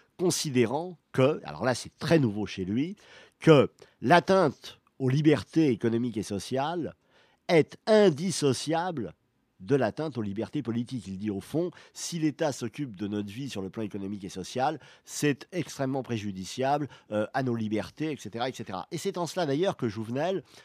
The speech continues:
s'impose comme un auteur qui est, euh, beaucoup plus un libéral qu'un démocrate. J'insiste là-dessus. Et j'ajouterai un dernier point, c'est que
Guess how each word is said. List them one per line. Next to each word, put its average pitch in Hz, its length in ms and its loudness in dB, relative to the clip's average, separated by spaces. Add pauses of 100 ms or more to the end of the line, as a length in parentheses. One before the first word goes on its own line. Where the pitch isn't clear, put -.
(180)
s'impose 165 680 0 (260)
comme 170 200 4
un 156 120 4
auteur 170 460 2
qui 156 280 -2
est, 160 240 6 (200)
euh, 101 100 0
beaucoup 147 320 0
plus 185 440 -4 (100)
un 143 160 0
libéral 147 720 2
qu'un 110 160 -2
démocrate. 98 680 -6
J'insiste 123 440 -6
là-dessus. 135 460 -6 (340)
Et 151 220 2 (100)
j'ajouterai 156 460 -4
un 139 80 2
dernier 143 320 2
point, 147 520 -4
c'est - 200 -4
que 202 220 6